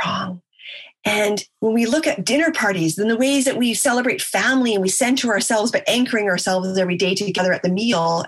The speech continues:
as, at the table, then we go to school and children eat very quickly separately.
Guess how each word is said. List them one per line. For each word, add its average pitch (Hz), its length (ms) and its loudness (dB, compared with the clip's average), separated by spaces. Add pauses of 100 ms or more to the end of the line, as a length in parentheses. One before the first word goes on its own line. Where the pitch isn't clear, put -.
as, 160 120 -2
at 175 120 -4
the 151 60 -4
table, 196 420 -2 (380)
then 240 80 4
we 269 80 2
go 285 100 -2
to 285 60 0
school 262 340 0
and 233 120 -2
children 226 360 -2
eat - 240 -2
very 240 160 0
quickly 240 380 -2
separately. 175 680 -4